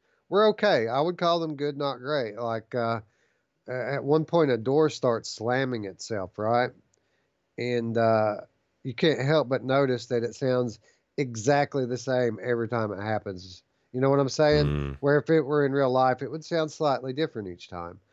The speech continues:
Speaker 2: Yeah.
Speaker 1: But, uh, it's, it's things like that. Not a bad sounding effect. It did sound like a door slamming, uh, but there were, was no, like, variety to it. You know, there wasn't that, uh, sense of, uh,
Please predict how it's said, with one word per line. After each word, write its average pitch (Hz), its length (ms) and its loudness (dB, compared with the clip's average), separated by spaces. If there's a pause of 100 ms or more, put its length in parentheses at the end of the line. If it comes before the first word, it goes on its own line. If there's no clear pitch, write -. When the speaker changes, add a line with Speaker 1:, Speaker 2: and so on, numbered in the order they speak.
(240)
Speaker 2:
Yeah. 73 360 -2
Speaker 1:
But, 110 80 0
uh, 104 340 0 (220)
it's, 160 180 2
it's 165 220 2
things 170 240 2
like 135 240 2
that. 127 220 4
Not 190 220 2
a 165 60 2
bad 139 360 0
sounding 135 400 -4
effect. 123 500 -4 (260)
It 139 160 -6
did 165 220 4
sound 143 280 4
like 123 220 0
a 120 60 -2
door 135 340 0
slamming, 101 560 -6 (500)
uh, 110 220 -2
but 113 220 -6
there 123 140 4
were, 113 360 2
was 113 180 -8
no, 113 180 4
like, 101 220 2
variety 107 720 2
to 95 240 -8
it. 87 100 -10
You 101 140 -12
know, 98 200 -4
there 113 140 2
wasn't 113 380 2
that, 107 420 -2 (480)
uh, 107 220 0
sense 127 500 0
of, 107 320 2
uh, 107 320 0